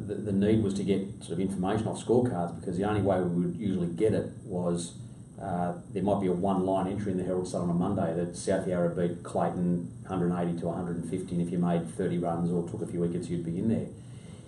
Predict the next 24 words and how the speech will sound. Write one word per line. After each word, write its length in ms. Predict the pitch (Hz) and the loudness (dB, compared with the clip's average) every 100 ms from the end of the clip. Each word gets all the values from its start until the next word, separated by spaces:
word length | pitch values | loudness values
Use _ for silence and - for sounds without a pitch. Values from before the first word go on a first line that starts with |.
| - | -4
Yet 140 | 104 | -2
the 60 | 107 | -2
full 200 | - 113 | 0 0
scorecard 680 | - 101 104 - 92 92 87 | 2 6 6 6 2 2 2
was 140 | 92 | 0
generally, 360 | 90 92 90 92 | 0 2 4 2
I'd 80 | - | 0
copy 280 | - 104 92 | 0 2 2
it 20 | |
all 160 | 90 | 0
down 240 | 87 95 92 | 2 2 0
and 80 | 90 | -2
sort 160 | 87 95 | -4 -4
of 60 | |
keep 140 | 101 95 | -4 -2
that 100 | 90 | -4
information 760 | 87 90 87 87 90 87 85 - | -4 -4 -4 -4 -2 -4 -4 -8
on, 180 | 85 - - | -8 -10 -8
on, 340 | 98 95 - - - | -4 -4 -6 -10 -12
in 140 | - 98 | -6 -4
my 200 | 90 87 | -2 -2
own 100 | 87 | 0
book. 240 | 110 117 - - - - - - - - | 0 0 -4 -12 -16 -16 -16 -14 -14 0
Um, 480 | 113 117 117 117 | 4 6 6 2